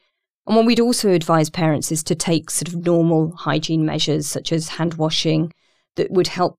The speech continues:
reduce the spread of many common infections. And we would also advise that any children who have diarrhea or vomiting stay at home and, uh, they don't return to nursery or school until they're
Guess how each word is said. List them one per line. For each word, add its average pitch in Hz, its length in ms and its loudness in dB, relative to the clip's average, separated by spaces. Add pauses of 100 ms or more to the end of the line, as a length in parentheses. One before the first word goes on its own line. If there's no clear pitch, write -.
reduce 165 480 -2
the 160 240 0
spread 160 380 -2
of 147 100 -2 (160)
many 165 260 0
common 160 300 0
infections. 160 540 -2
And 175 120 -2
we 180 80 0
would 170 220 0 (140)
also 175 400 -2
advise 156 540 -4
that - 300 -6
any 170 220 2
children 185 480 2
who 160 140 -2
have 156 220 -2
diarrhea 165 520 4 (120)
or 160 140 0
vomiting 165 680 0
stay 165 320 0
at - 120 -6
home 160 480 2
and, 160 340 0 (140)
uh, 160 300 -2 (100)
they 175 80 0
don't 170 380 -2
return 160 640 -2
to 156 520 -4
nursery 156 640 0
or - 140 -8
school 156 420 -2
until 156 340 -6
they're 160 320 -4